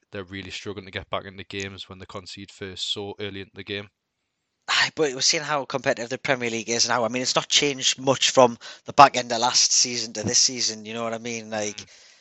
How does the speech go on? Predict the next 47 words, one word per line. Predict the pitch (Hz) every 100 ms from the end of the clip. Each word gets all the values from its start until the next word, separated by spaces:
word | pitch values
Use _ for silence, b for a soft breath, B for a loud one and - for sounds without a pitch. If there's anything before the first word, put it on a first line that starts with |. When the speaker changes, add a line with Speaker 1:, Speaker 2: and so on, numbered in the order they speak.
| B _
Speaker 2:
I | 143
mean, | 143
if | 156
you, | 147
and | 135
if | 151
you | 165
look | 170 135
at | 131
it, | 131 -
like, | 131 120 120
you |
could | - 147
say | 147 131
the | 127
win | 139
against | 123 117 113 - 139
us, | 139 -
that's | 131 123 - - -
an | 139
extra | 131 - 120
two | 135 127
points. | - 123 120
Pretty | - - 165 143 147
lucky | 147 147 156
last | 147 147 -
game | 143
Speaker 1:
Very | 98
Speaker 2:
of | 104 101
the |
Speaker 1:
lucky. | 98 135
Speaker 2:
last, | 131 143
uh, | 143 139 -
kick | 170 143
of | 139
the |
season. | 147 147 143 139 143 - B B B B -
Last | 120 -
kick | 98
of | 95
the |
season, | 98 101 95 117
last | 123 -
kick | 156 127
of |
the | 131
game. | 120 135 139